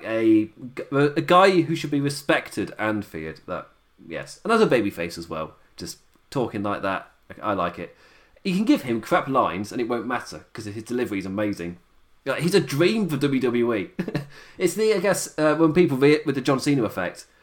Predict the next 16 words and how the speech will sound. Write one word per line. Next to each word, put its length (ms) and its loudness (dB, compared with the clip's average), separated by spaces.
where 480 0
people 260 8
going, 400 4
"Wait 200 4
a 20 -4
minute, 360 -4
was 140 -2
John 180 2
Cena, 220 -2
like, 180 0
good 380 2
when, 400 0
<laughs> 160 -6
when 120 4
suddenly 240 6
when 300 4